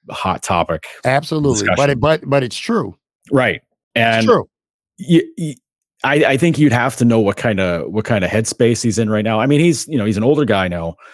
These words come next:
Speaker 1: You know, he's got a kid. I think, I don't know if, I think he's married. He's got a kid. So, like,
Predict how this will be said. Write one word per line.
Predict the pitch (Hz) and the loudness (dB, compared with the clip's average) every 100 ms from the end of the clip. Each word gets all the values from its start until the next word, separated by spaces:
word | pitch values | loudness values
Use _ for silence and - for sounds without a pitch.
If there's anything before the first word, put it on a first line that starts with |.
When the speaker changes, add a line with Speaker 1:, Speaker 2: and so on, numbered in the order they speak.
| - _ | -20 _
Speaker 1:
You | 90 | -10
know, | |
he's | 80 95 | -8 -4
got | 113 113 | -2 -2
a | |
kid. | - 101 104 101 | -2 -2 0 -2
I | 95 90 | -4 -8
think, | 101 - | -10 -8
I | |
don't | 107 | -6
know | 107 | -6
if, | - | -6
I | - | -10
think | 123 131 | -4 -4
he's | 80 | -4
married. | 82 87 90 | -6 -6 -6
He's | 85 | -6
got | 90 85 | -8 -8
a | |
kid. | 80 - 82 | -10 -12 -10
So, | - 92 | -10 -8
like, | 92 | -8